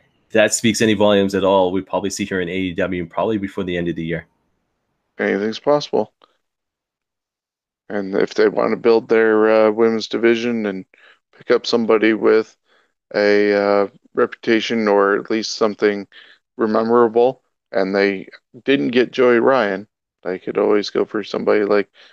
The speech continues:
Speaker 2: Priscilla Kelly. So, as I said, August tenth at three P M, still in the Midtown Event Theater, is O W E Oriental Wrestling Entertainment doing another,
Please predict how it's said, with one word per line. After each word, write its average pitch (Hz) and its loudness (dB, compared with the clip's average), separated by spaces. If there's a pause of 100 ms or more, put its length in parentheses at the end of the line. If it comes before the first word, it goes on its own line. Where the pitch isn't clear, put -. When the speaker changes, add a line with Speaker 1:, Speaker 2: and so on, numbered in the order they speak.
(160)
Speaker 2:
Priscilla - 0
Kelly. - 0 (2750)
So, 135 4
as 117 0
I 120 -8
said, 127 0
August 143 -2
tenth 113 -2 (400)
at 104 -2
three 233 0
P - -6
M, 139 -6 (500)
still 123 2
in 113 0
the 107 0
Midtown 104 -4
Event 107 0
Theater, 104 0 (400)
is 120 -2
O 165 4
W 135 2
E 110 4 (100)
Oriental 107 -2 (320)
Wrestling 120 -2
Entertainment 117 -2 (120)
doing 131 0 (120)
another, 127 2